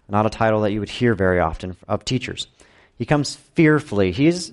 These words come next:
I, I would say that there's some fear in this man of eternal life. He really does want to know. He, he knows something is missing. He knows he has all this wealth, all this status. He has everything he could possibly dream of in the world, and yet there's still an emptiness inside of him that can't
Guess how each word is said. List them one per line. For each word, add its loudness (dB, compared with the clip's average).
I, 0
I 0
would 0
say 2
that 2
there's 4
some -2
fear 4
in 2
this -4
man 2
of 2
eternal 0
life. -2
He 2
really 4
does 4
want 0
to 0
know. 4
He, 2
he 2
knows 4
something -2
is -2
missing. 2
He 0
knows 2
he 2
has 4
all 4
this 2
wealth, 4
all 4
this 0
status. 2
He 0
has 4
everything 4
he 0
could 0
possibly 0
dream 2
of 4
in -2
the 2
world, 4
and -4
yet -6
there's 0
still 4
an 2
emptiness 2
inside 2
of 0
him -12
that -2
can't 0